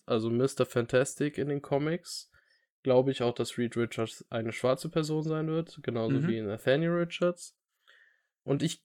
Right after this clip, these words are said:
Speaker 1: bin halt fest davon überzeugt, dass Nathaniel Richards in der jungen Version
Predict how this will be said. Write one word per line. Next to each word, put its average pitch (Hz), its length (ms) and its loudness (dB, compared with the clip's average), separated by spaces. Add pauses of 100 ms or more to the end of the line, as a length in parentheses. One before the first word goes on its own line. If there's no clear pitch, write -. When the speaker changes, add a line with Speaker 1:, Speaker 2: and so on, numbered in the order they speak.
(140)
Speaker 1:
bin 180 360 8
halt 160 220 4
fest 165 320 4
davon 151 280 2
überzeugt, 131 800 6
dass - 580 2
Nathaniel 131 480 2
Richards 123 720 -2
in 123 180 -4
der 113 120 2
jungen 135 380 2
Version 123 720 2